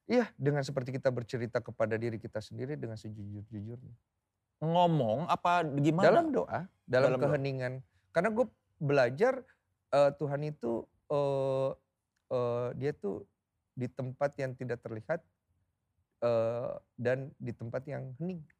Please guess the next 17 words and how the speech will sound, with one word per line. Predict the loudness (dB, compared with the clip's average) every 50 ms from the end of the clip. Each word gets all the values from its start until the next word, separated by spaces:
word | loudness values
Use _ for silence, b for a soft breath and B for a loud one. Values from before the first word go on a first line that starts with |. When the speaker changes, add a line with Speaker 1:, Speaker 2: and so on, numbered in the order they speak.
| _ _ _ _ _ _ _ _ _ _ _ _ _ _ _ _
Speaker 1:
Jadi | -6 -4 -4 -4
kita | -4 -6 -4 -2
berdoa | -2 -2 -2 -4 -4 -4 -4 -4 -2 -2 -2 -2 -2 _ _ _ _ _ _ _
seperti | -20 -18 -10 -10 -10 -10 -10 _ -8 -6 -4 -4 -4 -4 -8 -10 -14 _ _ _ _ _ _ _ _ _ -8
itu, | -8 -8 -6 -4 -6 -6 -6
kita | -4 -8 -6 -4 -4
berdoa | -4 -4 -4 -4 -2 -2
di | -2 -4 -6
tempat | -8 -8 -8 -4 -4 -4 -4 -6 _ _ _ _
yang | -6 -4 -4 -4 -4 -8 -12 -14 -16 _ _ _ _ _ _ _ _ _ _ _ _ _ _ _ _ _ _ _ _ _ _ _ _ -8
tidak | -2 -2 -2 -2
terlihat | -2 -6 -8 -8 -8 -8 -10 -8
dengan | -8 -8 -6 -6
kesendirian | -8 -12 -12 -10 -8 -6 -6 -6 -8 -8
kita | -8 -4 -4
dalam | -4 -4 -4 -8 -10
keheningan. | -12 -12 -10 -10 -8 -8 -10 -10 -12